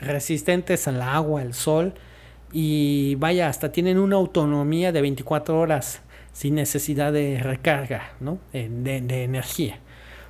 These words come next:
Entonces, si tú andas por ahí con tu mascota y se te llega a soltar y, eh, cuando andes haciendo tu actividad, este, pues bueno, mínimo lo ves, ¿no? Dices, "Ah, trae aquí, aquí está el collar", o sea, ah,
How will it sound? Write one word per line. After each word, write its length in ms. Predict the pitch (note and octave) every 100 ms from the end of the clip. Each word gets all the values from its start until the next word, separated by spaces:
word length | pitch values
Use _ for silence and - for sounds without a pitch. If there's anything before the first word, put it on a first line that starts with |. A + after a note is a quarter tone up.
| -
Entonces, 680 | D#3+ B2 F3+ E3 G#3+ G3 - - - - - -
si 180 | - D#3
tú 140 | F#3+
andas 260 | F#3+ G#3+ G#3
por 140 | G#3+
ahí 120 | G3
con 160 | G3+ G3
tu 80 | F#3+
mascota 920 | F3+ E3+ - F#3+ F#3 - C3 B2 - -
y 460 | A#2+ A#2 A#2+ B2 A#2+
se 220 | C3+ A#2+ - -
te 200 | C3 C3+
llega 340 | D#3 F#3+ G3
a 20 | F#3+
soltar 640 | F#3 E3+ F#3 F3 F3 B2
y, 120 | A#2 - - - - - -
eh, 220 | B2+ B2 B2
cuando 240 | C3+ D3+
andes 260 | F3 F#3 F3
haciendo 320 | - E3+ E3
tu 80 | D#3+
actividad, 520 | - D3+ D3 D3+ F#3 - - - - -
este, 680 | C#3 B2 - C3 B2+ A#2+ A#2+
pues 160 | - C3
bueno, 280 | D3+ G3+ G3+
mínimo 460 | D#3 F#3 G#3 F3+
lo 220 | D#3+ D3+ C#3
ves, 340 | E3 A3+ C#3+
¿no? 180 | D#3+ G#3
Dices, 300 | B2+ D3 D#3+
"Ah, 220 | E3+ G#3
trae 220 | F#3 F3+ F#3
aquí, 200 | F#3 D3+
aquí 260 | D3 D3+
está 180 | D3+ F#3
el 100 | F3
collar", 420 | F#3 E3 F#3 G#3
o 80 | C3+
sea, 340 | D3 C#3 A2+
ah, 80 | C3